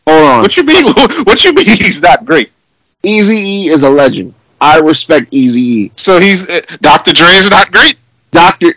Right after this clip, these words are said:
Speaker 1: oh, hold on.
Speaker 2: Oh, uh, uh, uh,
Speaker 1: They're,
Speaker 2: uh,
Speaker 1: they're
Speaker 2: uh,
Speaker 1: rappers
Speaker 2: uh.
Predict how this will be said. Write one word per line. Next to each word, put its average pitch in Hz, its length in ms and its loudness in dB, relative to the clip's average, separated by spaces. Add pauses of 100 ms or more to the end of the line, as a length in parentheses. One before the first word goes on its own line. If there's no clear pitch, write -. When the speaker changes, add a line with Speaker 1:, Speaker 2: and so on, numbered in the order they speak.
(120)
Speaker 1:
oh, 180 640 4
hold 220 340 4
on. 107 100 -2
Speaker 2:
Oh, 147 40 -4
uh, 190 640 4
uh, 156 420 2
uh, 160 60 4
Speaker 1:
They're, 226 240 4
Speaker 2:
uh, 190 100 2
Speaker 1:
they're 226 220 4
Speaker 2:
uh, 214 40 6
Speaker 1:
rappers 226 380 4
Speaker 2:
uh. 95 100 -10